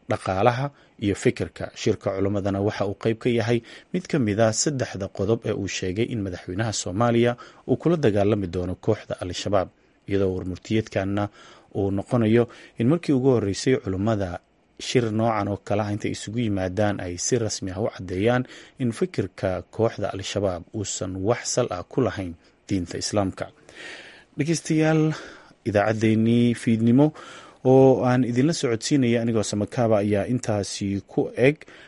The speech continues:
anigoo markaasina ku soo qaadanay qodobo kala duwan oo ugu weyn yahay shir murtiyeedka maanta u soo gabagaboobay madaxda iyo sidoo, culummada iyo sidoo kale dowladda Soomaaliya oo siixday heshiis lagu dhisayo ciidamada heeganka ee Bariga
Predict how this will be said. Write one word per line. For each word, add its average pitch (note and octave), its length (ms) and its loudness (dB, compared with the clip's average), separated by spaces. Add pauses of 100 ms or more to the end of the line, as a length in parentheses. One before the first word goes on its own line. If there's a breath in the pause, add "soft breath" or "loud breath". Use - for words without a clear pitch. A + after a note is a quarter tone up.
(140)
anigoo G#2 400 2
markaasina G#2 720 -2
ku - 160 -10
soo G#2+ 160 0
qaadanay G2+ 560 -2
qodobo F#2+ 400 -4
kala G2 240 -4
duwan G#2 320 0
oo F#2+ 80 -2
ugu G#2 240 -2
weyn A2+ 240 4
yahay A#2+ 160 2 (320 loud breath)
shir D3 160 0
murtiyeedka C3+ 800 -2
maanta G#2+ 480 -2
u A#2+ 80 -6
soo G2+ 320 -6
gabagaboobay F#2+ 720 2 (420 loud breath)
madaxda D#3 480 0
iyo G#2 240 -4
sidoo, G2 380 -2 (100)
culummada C#3+ 560 2
iyo G2 120 -2
sidoo G#2 280 -2
kale F#2+ 160 -4
dowladda G2+ 360 0
Soomaaliya G#2 680 0
oo G2+ 240 0
siixday A#2+ 560 2 (320 loud breath)
heshiis C3 640 -2
lagu G2+ 320 0
dhisayo G#2 480 -2
ciidamada G2 400 -2
heeganka G2+ 640 -4
ee F2+ 260 -6
Bariga F2+ 600 -4